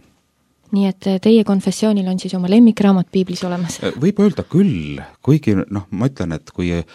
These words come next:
Speaker 2: räägitakse lemmikutest, näiteks, äh, ma mäletan, kuidas on adventistidest, äh, räägitud, et nad peavad hingamispäeva, äh, laupäeviti ja ei söö sealiha. See on selline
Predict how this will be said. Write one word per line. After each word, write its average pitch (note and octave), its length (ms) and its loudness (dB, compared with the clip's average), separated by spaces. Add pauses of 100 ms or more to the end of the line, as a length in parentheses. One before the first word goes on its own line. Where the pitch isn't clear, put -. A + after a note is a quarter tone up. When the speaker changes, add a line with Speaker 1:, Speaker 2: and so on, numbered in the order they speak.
(300)
Speaker 2:
räägitakse G#2 580 -2 (100)
lemmikutest, G2+ 1040 -4 (400)
näiteks, F2 520 -12
äh, F2 140 -6
ma E2+ 280 -8
mäletan, F2+ 440 -6
kuidas E2+ 320 -8
on E2+ 320 -2
adventistidest, F2 920 -4
äh, E2+ 120 -2 (160)
räägitud, F#2+ 500 -6
et - 160 -10
nad E2+ 140 -6
peavad E2+ 520 -4
hingamispäeva, E2 840 -2 (540)
äh, E2 420 -4
laupäeviti F2 680 -4
ja E2 260 -2
ei F#2 220 -4
söö F2+ 260 -2
sealiha. D#2 680 -8 (960)
See - 140 -10
on F#2 40 -8
selline F2 540 -2